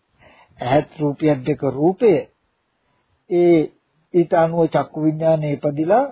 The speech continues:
චක්කු සම්පස්යෙන් වේදනා සංඥා පහළ වුණා. ඒ කියන්නේ හැඩ සටහන පෙවුණා.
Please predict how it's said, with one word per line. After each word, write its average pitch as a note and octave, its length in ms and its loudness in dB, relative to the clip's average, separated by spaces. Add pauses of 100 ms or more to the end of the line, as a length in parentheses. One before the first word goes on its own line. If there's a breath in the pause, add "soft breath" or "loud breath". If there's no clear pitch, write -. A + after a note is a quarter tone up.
(120)
චක්කු - 340 -4
සම්පස්යෙන් E3 640 0
වේදනා E3 500 0
සංඥා E3 340 0
පහළ D3 240 -2
වුණා. D3 180 -4
ඒ D3 40 -4
කියන්නේ F#3+ 240 -4
හැඩ D3 180 0
සටහන E3+ 540 0
පෙවුණා. D#3 460 -2